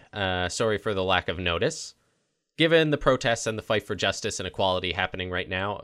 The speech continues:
it didn't feel right to take up space with our voices. We said last week there are lots of ways to help, with protesting, reading,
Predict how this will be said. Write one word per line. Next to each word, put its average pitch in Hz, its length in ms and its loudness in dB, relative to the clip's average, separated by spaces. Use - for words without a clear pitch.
it 104 240 -6
didn't 113 300 -4
feel 110 180 2
right 98 220 2
to 101 80 -12
take - 240 -6
up 87 140 -2
space 92 360 -4
with 85 140 -4
our 82 220 0
voices. - 560 -12
We 120 80 2
said 165 200 2
last 151 220 6
week 143 160 -2
there 120 140 4
are 110 40 6
lots 113 280 2
of 92 80 -4
ways 92 220 0
to 87 60 -4
help, 78 300 -6
with - 260 -6
protesting, 90 680 0
reading, 104 540 -4